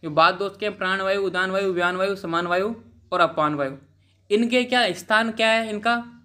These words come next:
पहले तो भेदों के नाम याद होने चाहिए कि पांचों भेदों के नाम क्या याद हैं, ये कंठस्थ होने चाहिए, उनके स्थान और उनके कार्य। जब क्वेश्चन आता है बीस नंबर में, दस नंबर में कि बात दोष को सविस्तार वर्णन कीजिए, तो आपको उसमें क्या लिखना है, व्युत्पत्ति, निरुक्ति,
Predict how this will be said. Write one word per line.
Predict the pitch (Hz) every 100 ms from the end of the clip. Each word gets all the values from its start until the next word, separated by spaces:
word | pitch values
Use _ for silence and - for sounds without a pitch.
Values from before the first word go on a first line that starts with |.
| _ _
पहले | 202 214
तो |
भेदों | 185 156 180
के | 190
नाम | 175 165
याद | 156 156
होने | 143
चाहिए | 143 131 131 -
कि | 160
पांचों | 151 160 160
भेदों | 170 156
के | 165
नाम | 147 139
क्या | 135 135
याद | 127 131
हैं, |
ये | 123 190
कंठस्थ | 190 165 170 170
होने | 147
चाहिए, | 139 151
उनके | 180 196 185
स्थान | 156 190 190
और | 185
उनके | 151 175
कार्य। | - 135 127 127 _ _ _ _ _ _ _ _ _ _ _
जब | 175 180
क्वेश्चन | 190 226 226
आता | 202 214
है | 185
बीस | 190 190
नंबर | 196 196
में, | 190 190
दस | 170 170
नंबर | 180 185
में | 185
कि | 185 190
बात | 156 165 180
दोष | 170 175
को | 175 202
सविस्तार | 185 196 196 165 - 170 170
वर्णन | 156 151
कीजिए, | 147 139 156
तो | 180
आपको | 180 180
उसमें | - 196
क्या | 190
लिखना | 180 151
है, | 143 - - _ -
व्युत्पत्ति, | 165 180 185 185 208 190
निरुक्ति, | 160 165 170 - 202